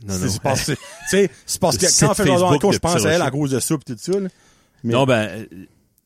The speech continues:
Speaker 2: j'ai un ancêtre guitare, puis je, je lisais sa, dans la généalogie, puis tu sais, comme tel François Guitare a,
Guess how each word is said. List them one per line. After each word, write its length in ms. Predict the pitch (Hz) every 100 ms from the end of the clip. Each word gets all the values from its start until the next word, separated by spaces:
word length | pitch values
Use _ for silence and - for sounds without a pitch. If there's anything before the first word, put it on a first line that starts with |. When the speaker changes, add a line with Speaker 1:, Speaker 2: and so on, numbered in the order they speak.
| -
Speaker 2:
j'ai 220 | 98 101
un 220 | 95 92
ancêtre 520 | 95 98 - 143 120
guitare, 440 | 95 90 117 135 110
puis 120 | 92
je, 120 | 80 -
je 180 | 87
lisais 360 | 87 95 95 110
sa, 200 | 113 98
dans 340 | 90 95 87
la 140 | 87 85
généalogie, 640 | 87 98 101 101 92 98
puis 140 | 123 95
tu 140 | -
sais, 60 | 104
comme 220 | 98 87 - _ _ _ _ _ _ _ -
tel 400 | 101 98 92 95
François 580 | - - 101 98 - 107
Guitare 460 | 92 92 104 104 104
a, 140 | 87